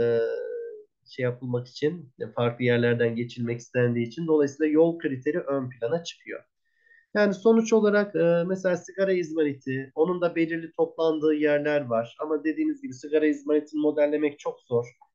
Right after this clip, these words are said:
Yoldan birisi arabadan da atabilir. Birisi yoldan, e, alakası olmadan evinin bahçesinde atabilir veya bir dağ yürüyüşünde atabilir. Maalesef böyle bir adetimiz olduğu için. Dolayısıyla bunu da çok, e, e, doğru kabul etmiyorum ama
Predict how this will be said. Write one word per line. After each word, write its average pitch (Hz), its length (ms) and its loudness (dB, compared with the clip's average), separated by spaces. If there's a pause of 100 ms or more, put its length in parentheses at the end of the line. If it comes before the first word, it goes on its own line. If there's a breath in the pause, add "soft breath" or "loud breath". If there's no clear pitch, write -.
(160)
Yoldan 156 400 4
birisi 147 260 -2
arabadan 147 680 0
da 123 60 0
atabilir. - 580 -8
Birisi 139 300 -6
yoldan, 147 600 2 (440)
e, 123 100 -2
alakası 143 640 2
olmadan 139 400 4
evinin 139 360 -2
bahçesinde 135 560 -4
atabilir 123 480 -4
veya 131 240 2
bir 127 100 -8
dağ 139 220 4
yürüyüşünde 113 520 -6
atabilir. 120 400 -4
Maalesef 127 480 0
böyle 127 200 0
bir 127 260 0
adetimiz 127 440 -6
olduğu 127 300 -4
için. - 240 -10 (640 loud breath)
Dolayısıyla 156 680 4
bunu 170 220 2
da 165 120 4
çok, 165 280 -4
e, 147 140 2 (520)
e, 127 380 -4 (140)
doğru 170 340 4
kabul 180 300 -2
etmiyorum 180 520 -2
ama 147 300 -2